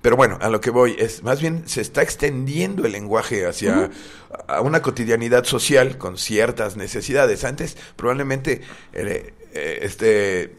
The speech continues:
Speaker 1: veíamos el lenguaje fotográfico como algo más limitado a los artistas cuando se reconoció la fotografía como un arte. Pero ahora cualquiera puede hacer fotografía. El, el lenguaje se está ampliando, ¿no?
Speaker 2: Sí, y los artistas siguen siendo los mismos.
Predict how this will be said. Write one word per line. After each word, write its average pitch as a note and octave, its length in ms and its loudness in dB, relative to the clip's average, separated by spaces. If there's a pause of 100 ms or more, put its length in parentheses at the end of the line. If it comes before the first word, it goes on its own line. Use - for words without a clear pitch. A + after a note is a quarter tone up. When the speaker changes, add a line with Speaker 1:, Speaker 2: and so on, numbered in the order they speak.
Speaker 1:
veíamos C#3 500 2
el A#2+ 60 2
lenguaje B2 320 -2
fotográfico A#2+ 580 -2
como G#2 180 -6
algo A2 340 -4
más A#2+ 260 -6
limitado A2 480 -2
a G#2+ 40 2
los G2+ 220 -6
artistas G#2 680 -6
cuando E2+ 280 -12
se E2+ 120 -10
reconoció F2 440 -8
la F2 80 -4
fotografía E2 400 -6
como G2+ 160 -8
un B2+ 100 -6
arte. D3+ 280 -4 (300)
Pero G2 200 2
ahora G#2+ 200 4
cualquiera G#2+ 540 0
puede F2 160 -2
hacer E2 220 -6
fotografía. G2 600 -2
El, D2 260 -8
el G2 180 -2
lenguaje A2+ 400 0
se G#2+ 120 -10
está - 160 -6
ampliando, G2 500 4
¿no? A#2+ 240 -8 (240)
Speaker 2:
Sí, - 360 -2 (380)
y A3 140 0
los B3 160 4
artistas C#4 400 -2
siguen F3+ 180 -2
siendo D3+ 180 -2
los B2 120 -6
mismos. F#3 420 -4